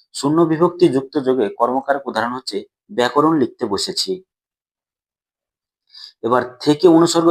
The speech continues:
যুক্ত যোগে কর্মকারক উদাহরণ হচ্ছে রূপা থেকে কখনো সোনা করা যায় না। রূপা হচ্ছে এখানে অনুসর্গযুক্ত যোগে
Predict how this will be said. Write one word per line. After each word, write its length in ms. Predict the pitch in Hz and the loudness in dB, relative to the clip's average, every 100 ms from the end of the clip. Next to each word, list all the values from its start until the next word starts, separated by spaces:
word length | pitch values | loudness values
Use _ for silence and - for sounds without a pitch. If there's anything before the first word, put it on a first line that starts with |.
| 139 | 0
যুক্ত 240 | 131 - | -4 -8
যোগে 300 | 131 127 139 107 - _ | -2 2 2 0 -4 _
কর্মকারক 500 | 120 127 143 151 143 | -2 0 0 -2 0
উদাহরণ 280 | 131 123 143 | -2 0 -2
হচ্ছে 340 | 143 104 104 - _ 101 | -4 -4 -4 -8 _ -8
রূপা 360 | 107 123 160 | -6 0 0
থেকে 280 | 156 160 160 147 | 0 -6 -6 -2
কখনো 300 | 110 - 143 | -2 -2 -4
সোনা 340 | 127 - 113 127 | -4 -4 0 2
করা 220 | - 101 | 4 2
যায় 180 | 95 92 | 2 0
না। 240 | 92 90 - _ _ 92 | 0 -4 -6 _ _ -10
রূপা 280 | 104 110 127 | -8 -6 -6
হচ্ছে 300 | 131 - 175 170 _ _ | -8 -8 -8 -10 _ _
এখানে 340 | 95 120 170 - | -10 -8 -8 -8
অনুসর্গযুক্ত 680 | 113 104 107 104 101 - 117 | -8 -6 -2 -2 -4 -10 -10
যোগে 300 | 104 120 | -8 -6